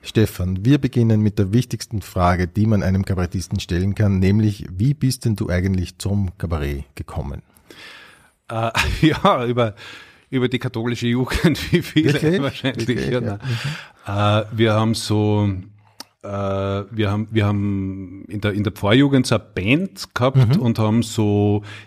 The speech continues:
Speaker 2: Janssens Lieder, Musicals, das war so eben in den, in den, äh, Anfang der neunziger Jahre so, so Sachen gemacht und, und wenn wir da, und da sind wir auftreten, ja, vor, in verschiedenen, äh, Pfarren halt und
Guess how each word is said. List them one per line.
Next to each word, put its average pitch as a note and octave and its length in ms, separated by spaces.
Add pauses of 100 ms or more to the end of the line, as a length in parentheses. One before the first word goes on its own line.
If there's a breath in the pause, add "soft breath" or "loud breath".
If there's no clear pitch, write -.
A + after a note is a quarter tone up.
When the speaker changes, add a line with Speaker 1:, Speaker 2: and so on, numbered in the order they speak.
Speaker 2:
Janssens G2 1040
Lieder, G2 360
Musicals, G2+ 720
das - 200
war G2+ 120
so G2+ 160
eben F#2+ 200
in F#2+ 120
den, F#2 260 (560 loud breath)
in G#2 140
den, G#2 300
äh, G#2 40
Anfang G2 600
der G#2 80
neunziger G2 440
Jahre G2 360
so, F#2+ 420
so F#2+ 160
Sachen C#3 280
gemacht D3 220
und, B2 420
und A2 580
wenn A#2 180
wir A2+ 120
da, G#2+ 160
und G#2 140
da G2+ 60
sind G#2+ 140
wir F#2 60
auftreten, D#3 600
ja, C3 220
vor, G2+ 640 (880 loud breath)
in G2 100
verschiedenen, G2 800
äh, F#2 320 (140)
Pfarren C3 340
halt D#3 420
und A#2 520